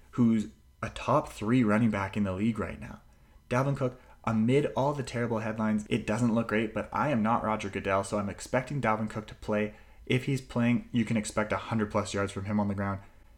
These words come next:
Alexander Mattison is somebody that we need to wait and see, because if something comes down Saturday or Sunday morning with Dalvin Cook,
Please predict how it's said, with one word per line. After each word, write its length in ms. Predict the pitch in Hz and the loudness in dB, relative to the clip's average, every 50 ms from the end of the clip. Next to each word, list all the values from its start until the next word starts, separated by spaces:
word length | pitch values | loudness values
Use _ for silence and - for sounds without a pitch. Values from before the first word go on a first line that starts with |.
| - - - - | -20 -20 -8 -6
Alexander 520 | 104 107 117 123 127 127 139 131 135 135 131 | -2 0 2 2 2 2 0 0 0 2 2
Mattison 400 | 127 120 117 120 117 - 123 120 | 2 2 2 2 0 0 0 -2
is 100 | 113 - | 0 0
somebody 240 | - 107 113 110 | -2 0 0 0
that 120 | 107 107 - | 0 0 0
we 80 | 107 | 2
need 160 | 107 107 107 104 | 2 2 2 0
to 100 | 110 98 | -2 -4
wait 300 | 95 107 107 107 104 113 | -2 0 2 2 2 0
and 100 | 107 - | -4 -4
see, 200 | - 110 104 104 | 0 0 0 0
because 360 | 107 101 101 - 101 98 - - - - - - - - | 0 -2 -4 -4 -4 -6 -6 -10 -20 -20 -20 -20 -10 -2
if 180 | - 127 143 139 | 2 2 2 2
something 420 | - - 135 127 127 131 131 127 | 2 0 0 0 0 0 -2 -2
comes 280 | 123 - 127 123 123 117 | 0 0 2 2 2 2
down 300 | 113 113 110 110 113 110 | 0 0 0 2 0 0
Saturday 440 | 110 - 113 110 110 113 113 110 107 | -2 0 2 2 2 2 2 0 0
or 180 | 104 107 113 | 0 0 0
Sunday 360 | 110 - - 117 117 117 113 107 | -2 -2 -2 0 2 2 2 2
morning 400 | 107 107 107 107 107 110 110 107 | 2 2 2 2 2 2 2 2
with 180 | 104 104 104 | 0 0 0
Dalvin 320 | - 98 101 101 107 101 104 | 0 0 0 0 -2 -4 -4
Cook, 220 | - 104 - - | -6 -6 -6 -8